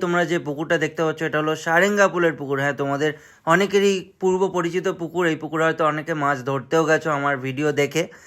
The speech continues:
রিসেন্টলি এখানে পাস চলেছিল পনেরোশো টাকায়। তো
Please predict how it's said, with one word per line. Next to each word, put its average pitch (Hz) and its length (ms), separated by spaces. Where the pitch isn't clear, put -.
রিসেন্টলি 214 440
এখানে 196 220
পাস 170 160
চলেছিল 185 360
পনেরোশো 202 440
টাকায়। 160 280
তো 160 40